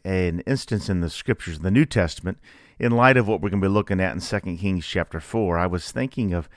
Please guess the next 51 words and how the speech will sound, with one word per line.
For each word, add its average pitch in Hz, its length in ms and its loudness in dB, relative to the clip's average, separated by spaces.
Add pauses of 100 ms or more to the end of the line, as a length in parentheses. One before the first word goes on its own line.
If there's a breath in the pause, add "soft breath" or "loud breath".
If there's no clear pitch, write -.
(340 soft breath)
one 113 260 2
instance 104 520 0
in 92 160 -4
the 90 80 0
New 110 200 4
Testament 92 560 -2
where 87 140 -2
Jesus 95 460 -2
had 87 140 -2
been 82 160 -2
teaching 104 460 0
all 101 220 6
day 90 220 0
long 95 420 2
and 82 140 0
looked 120 240 2
out 92 100 0
at 80 60 -10
the 92 100 -8
crowds, 87 460 -2
noticed 98 360 -2
they 92 140 2
were 82 220 -2 (380 loud breath)
hungry 113 580 6
and 76 160 -4 (260 loud breath)
they 104 160 4
needed 117 380 4
to 107 120 -2
eat. 117 440 2
And, 85 180 -6 (400 soft breath)
of - 100 -14
course, - 460 2 (280)
Jesus 117 440 2
and 101 120 0
the 98 40 0
disciples 107 720 0
began 95 340 -2
to 90 100 -4
talk, 117 420 6
and 87 100 -4
the 80 60 -4
disciples 101 520 0
began 92 280 -2
to 85 80 -4
express, 110 520 -2
"There's 82 220 -6
no 113 300 4
way, 104 380 4
Lord, 92 360 0
we 104 140 -2
can 73 240 -6